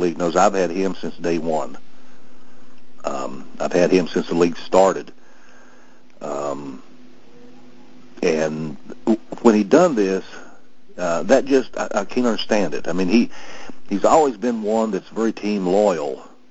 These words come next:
Um, and he's always said he loves San Diego, wants to play there. He don't wanna leave. He wants to be here. Granted, if you're a, if you're a decent pitcher, yeah, I'd love to pitch in San Diego too.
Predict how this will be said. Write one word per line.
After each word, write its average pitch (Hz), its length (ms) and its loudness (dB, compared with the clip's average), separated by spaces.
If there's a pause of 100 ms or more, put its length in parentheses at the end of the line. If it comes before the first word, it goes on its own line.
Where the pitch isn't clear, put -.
(680)
Um, 143 540 -6 (800)
and 85 80 -6
he's 90 160 -2 (100)
always 117 480 6
said 82 180 -8
he 78 80 -10
loves 95 280 -2
San 85 200 -8
Diego, 76 240 -8
wants 92 220 -4
to - 80 -8
play 92 320 2
there. 78 240 -2
He 78 80 -4
don't 92 180 2
wanna 95 160 2
leave. 87 460 2
He 80 80 -4
wants 82 200 -2
to 87 80 -4
be 104 220 4
here. 76 240 -2 (640)
Granted, 110 460 4 (180)
if 120 180 -2
you're 110 140 4
a, 92 40 0 (360)
if - 200 -2
you're 123 120 4
a 98 40 0
decent 120 480 2
pitcher, 127 280 0
yeah, 98 260 2
I'd 85 100 -4
love 107 160 2
to 90 80 -4
pitch 101 220 0
in 80 60 -8
San 98 220 0
Diego 85 320 2
too. 87 340 4